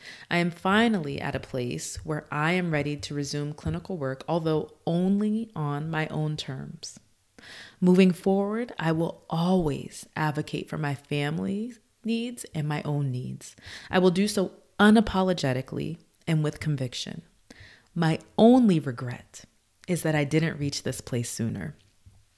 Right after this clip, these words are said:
This is my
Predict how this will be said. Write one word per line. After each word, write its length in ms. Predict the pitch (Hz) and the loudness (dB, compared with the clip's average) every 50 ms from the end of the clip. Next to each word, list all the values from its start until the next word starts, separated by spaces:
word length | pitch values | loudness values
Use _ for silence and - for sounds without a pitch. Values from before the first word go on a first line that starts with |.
| - - - _ - - - | -20 -20 -20 _ -20 -14 -6
This 520 | 147 151 170 175 190 190 - - - - _ | 2 4 4 4 4 0 -4 -8 -12 -10 _
is 480 | - 139 135 127 139 147 160 - - - - - - - - - - - - - | -2 -2 -2 -2 -2 -6 -8 -10 -14 -18 -20 -20 -20 -20 -20 -18 -18 -16 -12 -6
my 460 | 151 139 135 135 131 131 131 135 - | -4 -2 -2 -2 -2 -2 -4 -6 -6